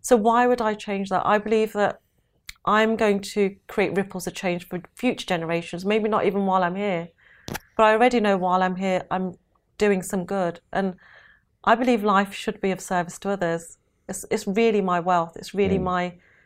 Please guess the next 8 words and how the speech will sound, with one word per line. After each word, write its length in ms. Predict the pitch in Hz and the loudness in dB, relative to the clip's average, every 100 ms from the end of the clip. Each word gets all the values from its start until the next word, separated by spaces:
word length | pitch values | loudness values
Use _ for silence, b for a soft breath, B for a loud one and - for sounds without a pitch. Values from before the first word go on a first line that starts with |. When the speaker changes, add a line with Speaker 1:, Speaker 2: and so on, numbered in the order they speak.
| b b - | b b -6
Speaker 1:
happy 200 | 196 190 185 | -4 -4 -6
place. 340 | 156 180 190 - - | -4 -2 -2 -6 -14
<laughs> 80 | - | -6
Speaker 2:
Mm. 300 | 95 90 80 - _ _ B B B | -2 -2 -4 -12 _ _ B B B
So 160 | - 123 | 0 2
you 180 | 120 127 | 4 0
said 280 | - 151 139 | 0 2 6
earlier 440 | 139 131 90 82 | 6 6 4 0